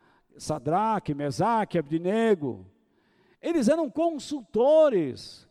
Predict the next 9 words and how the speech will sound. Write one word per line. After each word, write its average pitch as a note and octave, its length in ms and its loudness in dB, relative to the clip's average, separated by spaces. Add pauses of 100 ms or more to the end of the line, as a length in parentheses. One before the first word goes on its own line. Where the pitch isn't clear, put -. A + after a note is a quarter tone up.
de A3 140 -6
Nabucodonosor. F#3+ 1120 0 (580)
Eles D4+ 680 0 (380)
prestavam C4+ 560 -2 (140)
contas C4+ 760 2
ao A3+ 100 2
governo G3+ 600 0
da E3 160 -2
Babilônia. F3 800 -4